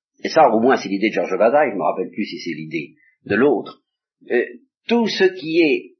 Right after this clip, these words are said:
de l'ordre de la violence et de la destruction restitue les êtres à la continuité. Ah, parce que ça abolit leur individualité. Ça, c'est vrai, vous voyez. Euh,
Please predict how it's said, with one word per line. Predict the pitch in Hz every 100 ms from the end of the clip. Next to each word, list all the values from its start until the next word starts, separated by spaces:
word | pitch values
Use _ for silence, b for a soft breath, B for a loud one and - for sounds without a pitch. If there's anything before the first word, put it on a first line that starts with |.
| _ -
de | -
l'ordre | 139 143 123 98 90
de | 95
la | 85
violence | - 147 143 135 107 95 - - _ _ _ -
et |
de | -
la | 80
destruction | 160 165 - 120 - 180 208 - _ _ _ _ -
restitue | 98 180 - 196 - 151
les | 123 120 151
êtres | 180 165 -
à | -
la | 113
continuité. | - 180 170 117 95 80 - - _ _ _ _ _ _ - - _ _ _ _ _ _
Ah, | - -
parce | 139
que | 117
ça | - 110
abolit | - - 110 123 214 - _ _
leur | 95 123
individualité. | 131 113 107 92 85 76 - _ _ _ _ _ _ _ _ _ _ _ _ - - -
Ça, | - - -
c'est | - 107
vrai, | 160 247 - _ _ _ _
vous | _ -
voyez. | 69 117 - 104 _ B B B _ -
Euh, | 92